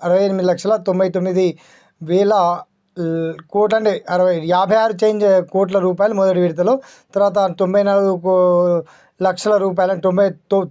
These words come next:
తొమ్మిది లక్షల నలభై వేల మూడు వందల ముప్పై రెండు పాయింట్ మూడు ఐదు ఎకరాలకు రైతు భరోసా చెల్లించారని చెప్పేసి క్లియర్గా వెల్లడించారు. ఇక ఫిబ్రవరి ఐదవ తేదీన రెండో విడతలో,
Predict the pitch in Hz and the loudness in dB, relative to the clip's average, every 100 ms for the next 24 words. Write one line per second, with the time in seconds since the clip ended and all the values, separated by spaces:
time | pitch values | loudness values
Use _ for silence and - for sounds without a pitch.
0 | 190 190 208 208 202 208 185 180 196 196 | -2 0 0 -2 -2 -2 -2 0 0 2
1 | 226 254 _ - _ 180 208 202 196 196 | 0 -4 _ -20 _ -2 2 2 2 0
2 | 185 180 196 185 190 202 190 190 214 240 | -2 0 0 0 2 0 0 -2 -2 -2
3 | 202 196 196 190 185 190 180 165 180 180 | 0 0 2 2 2 -2 -4 -2 0 0
4 | 180 269 196 175 170 170 147 160 143 170 | 0 -2 0 0 0 0 -2 -6 -2 -2
5 | 170 151 165 165 156 151 151 143 170 175 | -2 0 -2 -2 -6 -6 -8 -8 -2 0
6 | 170 165 151 - - _ - 180 175 165 | 2 0 -2 -10 -20 _ -6 -2 0 0
7 | 160 139 139 139 _ _ _ _ _ _ | -2 -4 -6 -8 _ _ _ _ _ _
8 | _ 220 190 220 190 156 _ _ _ _ | _ -10 -2 0 0 -2 _ _ _ _
9 | _ _ - 139 190 175 214 220 208 - | _ _ -12 -6 -2 0 0 2 -2 -6
10 | - 175 190 214 214 202 151 196 190 208 | -4 0 2 2 2 0 2 0 2 0
11 | 208 180 - 180 190 208 196 185 202 208 | -2 -6 -4 -2 2 2 2 0 0 2
12 | 185 180 | 2 0